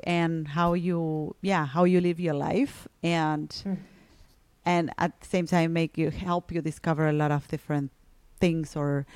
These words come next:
Speaker 1: um, a different, a lot of different aspects of your personality, like you just mentioned. Um, the, the thing of moving countries, it's already pretty challenging. You have to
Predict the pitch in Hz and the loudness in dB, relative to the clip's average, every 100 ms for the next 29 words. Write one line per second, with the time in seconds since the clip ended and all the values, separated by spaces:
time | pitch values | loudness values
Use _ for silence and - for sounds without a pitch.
0 | - - - 147 143 131 - - _ - | -20 -8 -2 0 0 -2 -8 -14 _ -10
1 | - - - 160 - - 160 165 165 - | -8 -8 -6 -4 -6 -4 0 0 0 -2
2 | 156 156 151 160 156 - 160 135 151 151 | -4 -4 -2 0 -2 0 -4 -2 -4 -4
3 | 147 156 - 165 170 156 - 135 147 160 | -4 -4 -2 0 0 -2 -6 -6 -4 -4
4 | 180 170 - 175 185 - 143 - - - | -6 -6 -4 -4 -2 -6 -10 -12 -20 -20
5 | - - 156 156 147 143 143 147 _ _ | -20 -8 -6 -6 -6 -8 -10 -14 _ _
6 | _ - 156 147 160 151 147 147 - _ | _ -20 -10 -6 -4 -4 -6 -10 -14 _
7 | _ _ _ _ _ _ _ _ _ _ | _ _ _ _ _ _ _ _ _ _
8 | _ 156 175 175 226 220 202 185 190 196 | _ -6 -4 2 2 4 2 2 0 2
9 | 226 208 185 165 202 233 - 180 147 151 | 2 2 0 0 2 2 2 2 2 0
10 | - 196 190 202 170 165 165 160 156 - | -2 -2 0 0 2 4 4 4 0 0
11 | 175 165 - 170 185 175 156 151 156 165 | 0 0 -2 -2 -2 -2 -2 -2 -2 -2
12 | 156 - 175 | -2 -2 -2